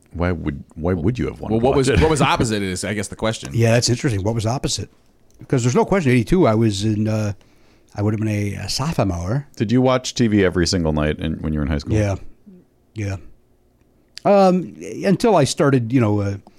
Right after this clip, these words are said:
Speaker 3: in high school, I, for
Speaker 1: I thought you,
Speaker 3: freshman
Speaker 1: I thought you were going out with friends
Speaker 3: I
Speaker 1: and
Speaker 3: was about to
Speaker 1: stuff.
Speaker 3: say, uh, it, w-, I moved to a new school.
Speaker 1: Yeah.
Speaker 3: So freshman year, yes, watched high school every night because I had, you know,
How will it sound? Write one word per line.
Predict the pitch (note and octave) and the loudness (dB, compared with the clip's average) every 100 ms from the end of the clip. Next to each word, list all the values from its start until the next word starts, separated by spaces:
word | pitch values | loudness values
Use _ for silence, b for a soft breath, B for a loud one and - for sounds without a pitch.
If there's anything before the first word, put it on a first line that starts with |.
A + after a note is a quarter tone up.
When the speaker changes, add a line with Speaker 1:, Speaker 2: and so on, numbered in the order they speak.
| b b D#3 | b b 0
Speaker 3:
in | D#3+ | 2
high | F#3+ | 2
school, | A3 - G3+ | 2 2 4
I, | F3 C#3 | 4 0
for | |
Speaker 1:
I | |
thought | C#3+ B2+ | -2 0
you, | |
Speaker 3:
freshman | A3 A3 D#3+ | 0 2 0
Speaker 1:
I | |
thought | F#3+ | 2
you | F3 | 2
were | D3+ | 2
going | B2+ D3+ | 2 2
out | D3+ - | 0 -2
with | A2+ | -4
friends | D3+ D3+ C3 F2 | -4 -2 -2 0
Speaker 3:
I | |
Speaker 1:
and | A#2+ | 0
Speaker 3:
was | |
about | B2+ | 0
to | A2+ | 0
Speaker 1:
stuff. | B3 F3+ - | 0 -2 -4
Speaker 3:
say, | B2+ B2 | 0 2
uh, | A#2+ A#2 A#2+ | 2 0 -4
it, | G#2+ | -2
w-, | C3 - | 0 0
I | C#3 C#3 | 0 4
moved | E3 F#3 - | 4 4 4
to | D#3 | 4
a | |
new | D3 | 4
school. | - - F3+ A#2+ - | 2 2 4 4 0
Speaker 1:
Yeah. | - - - | -6 -8 -12
Speaker 3:
So | - - C3 | -4 2 2
freshman | B2+ - F3+ F3+ E3+ C3+ | 2 -2 -2 0 2 4
year, | A#2+ A2+ | 6 4
yes, | G#2 B2+ E2 - | 4 2 0 0
watched | A#2+ A#2 | -2 0
high | B2+ G#2+ | 0 0
school | - A2+ | 0 0
every | G#2 G#2 | 2 2
night | G#2 | 2
because | G2 G#2+ | 0 -2
I | F#2+ | 0
had, | G2+ G#2+ | -2 -2
you | A#2 | -4
know, | F#2 | -4